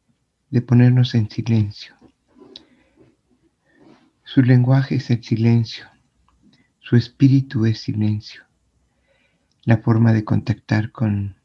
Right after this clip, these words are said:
con ella es a través del silencio. Vamos a hacer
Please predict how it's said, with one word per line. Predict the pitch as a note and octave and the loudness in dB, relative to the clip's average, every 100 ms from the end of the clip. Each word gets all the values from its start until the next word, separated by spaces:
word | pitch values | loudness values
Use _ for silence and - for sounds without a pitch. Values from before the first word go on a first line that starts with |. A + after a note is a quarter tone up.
| _ _ | _ _
con | - A2+ A2 | -4 0 0
ella | A#2 B2 C3+ - _ _ _ _ _ _ _ - | 0 -2 -4 -6 _ _ _ _ _ _ _ -2
es | A2 | 0
a | A#2 | -2
través | - A2 G#2+ G#2+ | 0 2 2 2
del | A2 - | -2 -6
silencio. | - F#2+ G2 F#2+ - - _ _ _ _ _ _ _ _ _ _ _ _ _ _ _ _ _ - | -8 -8 -8 -10 -16 -20 _ _ _ _ _ _ _ _ _ _ _ _ _ _ _ _ _ -4
Vamos | C#3 D3 C3 | -2 -2 -2
a | |
hacer | B2+ - A2+ A#2+ - | -2 2 2 2 -4